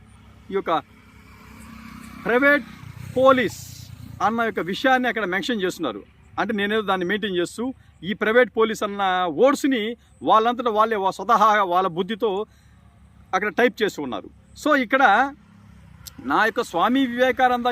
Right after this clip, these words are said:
యువ సైన్యంలో ఇప్పుడు చెప్పినటువంటి గొప్ప గొప్ప మేధావులు అందరూ కూడా ఎన్నో సందర్భాల్లో ఎన్నో సేవా కార్యక్రమాల్లో పాల్గొని ఉన్నారు, పాల్గొని ఉన్నట్లు సాక్ష్యం కనుక చూపించాలంటే ఎన్నో వీడియోస్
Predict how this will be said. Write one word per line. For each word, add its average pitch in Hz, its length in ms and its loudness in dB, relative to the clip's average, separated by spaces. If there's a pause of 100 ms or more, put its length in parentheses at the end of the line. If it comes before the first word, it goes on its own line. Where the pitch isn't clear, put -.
యువ 226 140 -4
సైన్యంలో 240 320 -2 (200)
ఇప్పుడు 190 220 -10
చెప్పినటువంటి 226 520 -2 (300)
గొప్ప 202 140 -6 (100)
గొప్ప 202 140 -4 (120)
మేధావులు 208 520 2
అందరూ 202 260 -6
కూడా 202 180 0 (560)
ఎన్నో 247 160 2 (140)
సందర్భాల్లో 214 640 -2 (480)
ఎన్నో 254 160 0 (140)
సేవా 247 260 4 (100)
కార్యక్రమాల్లో 202 680 0 (1160)
పాల్గొని 233 400 4
ఉన్నారు, 208 320 0
పాల్గొని 220 400 2
ఉన్నట్లు 202 340 -4 (580)
సాక్ష్యం 240 440 2
కనుక 226 180 -2 (220)
చూపించాలంటే 208 500 -2 (100)
ఎన్నో 240 140 2 (120)
వీడియోస్ 247 320 4